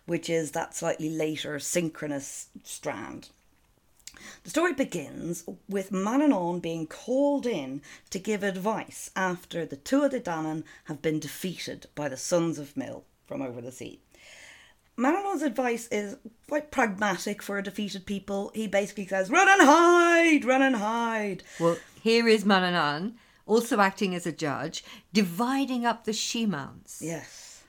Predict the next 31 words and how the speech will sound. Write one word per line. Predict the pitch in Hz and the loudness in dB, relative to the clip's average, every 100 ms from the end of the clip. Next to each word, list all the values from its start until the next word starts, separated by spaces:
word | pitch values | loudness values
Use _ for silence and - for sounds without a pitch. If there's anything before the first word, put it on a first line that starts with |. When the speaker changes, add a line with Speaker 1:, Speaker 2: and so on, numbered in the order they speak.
| _ _ | _ _
Speaker 2:
Manannán | 170 220 262 254 254 247 247 233 | 8 8 10 8 10 10 6 2
ordained | 226 240 226 226 233 214 | 8 8 8 4 2 0
the | 220 | -2
settlement | - 196 208 196 196 190 | 0 -2 0 -2 -2 -6
of | - | -4
the | |
nobles | 190 175 190 185 185 180 | -2 0 -2 -2 -4 -4
in | 180 | -4
their | 185 180 | -4 -4
magic | 143 160 156 - | -2 -2 -4 -12
dwellings. | - 120 110 92 - - - - - - - - - - - _ - | -12 -10 -10 -14 -20 -20 -20 -20 -20 -20 -20 -20 -20 -20 -20 _ -4
Speaker 1:
He's | 240 240 214 | -2 -2 -2
also | - 277 269 311 | -2 -2 -2 -6
setting | - 214 185 170 | -4 -6 -4 -4
up | - - - | -6 -10 -10
traditions, | - 220 269 - 143 135 131 | -4 0 0 2 -2 -2 -2
including | 202 208 - - 370 349 277 | -4 -6 -12 -8 -4 0 -2
a | 226 | -2
curious | - - 294 294 247 - | -8 0 2 2 -2 -4
one | 170 147 151 - | -4 -2 -4 -8
which | 165 170 - | -6 -8 -8
they | - 156 | -6 -6
call | 160 - 160 | -6 -6 -4
the | 151 | -6
Feast | 143 180 165 | -8 -8 -8
of | 147 - | -14 -8
Goibniu | 151 151 151 135 135 185 - | -6 -6 -8 -8 -8 -10 -12
for | - 160 147 - | -6 -4 -4 -6
no | 143 143 139 143 | -6 -6 -4 -6
discernible | - 151 170 156 156 | -8 -6 -6 -4 -4
reason. | 180 208 233 | -4 -6 -8